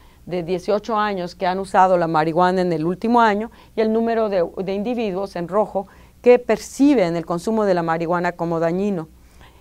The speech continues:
Y vemos que cuando hay menos individuos que perciben el consumo de la marihuana como dañino, hay más individuos que la fuman. Y esto se ha visto a través de todos estos años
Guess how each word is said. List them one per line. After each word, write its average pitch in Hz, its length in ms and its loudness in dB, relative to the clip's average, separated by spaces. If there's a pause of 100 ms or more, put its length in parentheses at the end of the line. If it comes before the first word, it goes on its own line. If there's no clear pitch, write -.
Y 208 120 -4
vemos 254 420 2
que 202 160 -6
cuando 190 480 2
hay 214 240 2
menos 262 380 0
individuos 202 560 -2
que 190 120 -4
perciben 185 640 -2
el 170 120 -6
consumo 185 340 -2
de 185 100 2
la 175 100 0
marihuana 180 440 0
como 190 260 -2
dañino, 196 460 0 (320)
hay 202 160 0
más 190 320 -6
individuos 165 560 -4
que 151 120 -4
la 143 120 -4
fuman. 151 320 -6 (280)
Y 226 80 2
esto 247 220 0
se 254 120 -2
ha 214 80 2
visto 202 300 -6
a 185 100 -4
través 175 340 -2
de 180 120 -4
todos 220 340 -4
estos 196 320 -8
años 175 320 -4